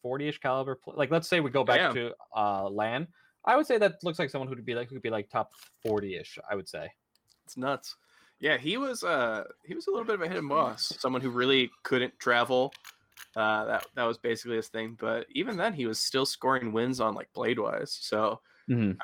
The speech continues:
Speaker 2: we haven't seen him play a Peach in, in bracket, uh, at, like, one of the Levos or anything. But, uh, who knows, man? I would be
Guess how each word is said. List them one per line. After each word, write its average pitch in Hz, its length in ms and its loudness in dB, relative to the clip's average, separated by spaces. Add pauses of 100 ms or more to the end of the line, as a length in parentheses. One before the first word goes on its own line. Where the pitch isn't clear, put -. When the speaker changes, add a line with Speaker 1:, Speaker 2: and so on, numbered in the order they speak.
(240)
Speaker 2:
we 175 80 8
haven't 208 200 4
seen 196 200 4
him 208 160 4
play 196 280 4
a 196 60 4
Peach 202 400 -2
in, 196 100 2
in 185 120 -2
bracket, 190 500 4
uh, 175 560 4 (160)
at, - 160 -4
like, 156 160 0
one 165 80 4
of 160 60 -2
the 160 80 0
Levos 160 400 0
or 156 60 0
anything. 160 480 -2
But, 127 180 2
uh, 110 120 -2
who 151 160 -2
knows, 170 300 -2
man? 120 380 0 (260)
I 127 160 4
would 135 180 4
be 127 360 4